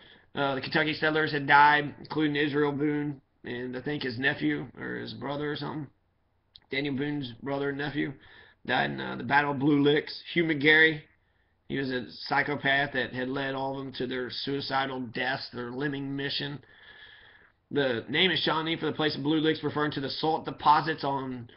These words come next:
Lowell Begrud Creek. Miss Lucille Goff Clark, great-great-granddaughter of Thomas Goff, early settler in Clark County, says the settlement existed in the days between sixteen seventy and seventeen fifty-four. The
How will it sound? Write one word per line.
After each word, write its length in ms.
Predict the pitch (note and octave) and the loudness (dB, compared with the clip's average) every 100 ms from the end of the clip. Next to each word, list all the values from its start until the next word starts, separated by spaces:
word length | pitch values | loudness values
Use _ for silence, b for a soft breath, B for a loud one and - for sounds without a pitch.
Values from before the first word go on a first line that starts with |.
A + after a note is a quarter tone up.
| b _ B2 | b _ 2
Lowell 540 | C3+ D#3 D#3+ E3 D#3 | 6 10 10 8 4
Begrud 480 | D#3+ C#3+ D#3 D#3+ D3+ | 2 2 2 2 -2
Creek. 360 | - E3 F3 - - - _ _ - | -2 0 0 -4 -18 -20 _ _ -4
Miss 280 | D3 E3 D3+ | 0 0 4
Lucille 460 | D#3 C#3+ E3 D#3+ | 4 4 4 4
Goff 260 | C#3 D3+ D#3 - | 4 4 2 -2
Clark, 460 | - C#3+ E3 E3 - - - | -8 -2 0 -2 -6 -14 -2
great-great-granddaughter 1000 | C#3 D3+ D3+ D#3 C#3 D#3 E3 E3 D#3+ D3 | 0 2 2 0 0 0 2 2 2 0
of 140 | C#3 | -2
Thomas 420 | - D3 E3 E3+ - C#3 | -4 -2 -2 -4 -6 0
Goff, 300 | D3+ E3 - - | 2 2 0 -2
early 240 | D#3 D#3 | 0 0
settler 440 | - D#3 E3 E3 | 0 0 4 4
in 80 | D#3+ | 2
Clark 280 | - D#3+ D3 | -2 -4 -2
County, 240 | D#3+ E3 | -2 0
says 300 | E3 D#3 C#3+ | -2 0 0
the 60 | C3 | -2
settlement 400 | - D#3 E3 A#2+ | -2 0 0 -2
existed 400 | B2+ C#3+ D#3 E3 | -2 0 0 -2
in 80 | C#3+ | -4
the 60 | |
days 280 | C3 D3 D#3 | 0 0 0
between 480 | C#3 C#3 D#3 D3+ C3+ - _ - | -4 -4 -2 -4 -6 -14 _ -18
sixteen 500 | - E3 - E3+ D#3 | -4 -4 -2 -2 -2
seventy 540 | - E3 E3+ F3 F3 B B B B | 2 2 4 2 2 B B B B
and 120 | C3 | -8
seventeen 460 | B2+ D#3+ D#3 D#3+ D3 | 0 0 0 -2 -2
fifty-four. 640 | D#3+ C#3 B2+ D3+ D#3+ E3 - B B B | -4 -4 -2 4 4 4 -2 B B B
The 120 | - | -8